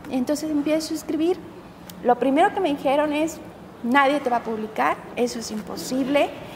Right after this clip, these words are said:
Hay miles de escritores, eso es un sueño.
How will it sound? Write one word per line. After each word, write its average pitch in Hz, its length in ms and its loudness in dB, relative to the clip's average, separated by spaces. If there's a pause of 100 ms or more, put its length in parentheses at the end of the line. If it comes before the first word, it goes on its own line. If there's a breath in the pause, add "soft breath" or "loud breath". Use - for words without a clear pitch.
(160 loud breath)
Hay 240 160 4
miles 254 520 6
de 233 60 -2
escritores, 240 840 2
eso 240 220 -2
es 214 140 -8
un 202 120 -6
sueño. 285 680 2